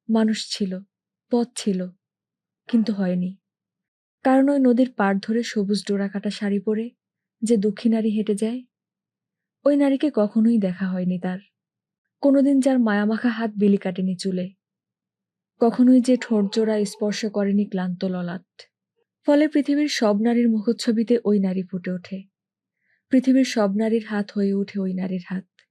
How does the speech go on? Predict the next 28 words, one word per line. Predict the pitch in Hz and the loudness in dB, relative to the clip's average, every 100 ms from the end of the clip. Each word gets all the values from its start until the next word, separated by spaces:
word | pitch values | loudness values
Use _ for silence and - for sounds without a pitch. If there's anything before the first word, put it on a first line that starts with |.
| _ _ _ _ _ | _ _ _ _ _
সব | - 302 277 | -2 0 0
চুম্বন | - 320 302 302 | 0 -2 0 -2
শুধুই | 262 240 220 240 | 0 0 2 2
ওই | 208 202 | 4 2
নারীর | 190 185 180 | 0 -4 -6
চুম্বন। | 196 185 180 180 196 - _ _ _ _ _ _ _ _ | -8 -6 -6 -8 -10 -16 _ _ _ _ _ _ _ _
হিমুকে | 262 262 262 | 4 4 2
তাই | 262 240 247 | 2 2 0
সব | - 220 | 0 -4
ছেড়ে | - 214 202 | -2 0 0
ছুড়ে | - 196 | 0 -2
হাঁটতে | 185 180 - 185 | -2 -4 -8 -8
হয়। | 180 196 202 _ _ _ _ _ _ _ | -6 -8 -14 _ _ _ _ _ _ _
না | 254 277 | 0 0
হাঁটলেও | 285 302 294 285 | 0 -4 -2 -2
সে | 240 | -2
পারত। | 208 185 180 - 196 - _ _ _ _ _ _ - | -2 -4 -6 -10 -10 -12 _ _ _ _ _ _ -2
কিন্তু | 277 277 | 0 2
তাতে | 226 226 | 0 0
বৃথা | 220 208 214 233 | 0 0 0 0
যাবে | 233 214 | 0 0
একটা | 196 185 196 | -2 -2 -2
মৃত্যু। | 185 180 _ 185 190 _ _ _ _ _ _ - | -2 -6 _ -12 -12 _ _ _ _ _ _ -2
ওই | 240 233 | 2 4
মৃত্যুর | 240 240 254 220 | 4 2 0 0
দায়ভার | 208 202 202 214 | 0 0 0 0
হিমুর | 196 190 180 | 0 0 -2
কাঁধে। | 185 180 185 | -6 -8 -10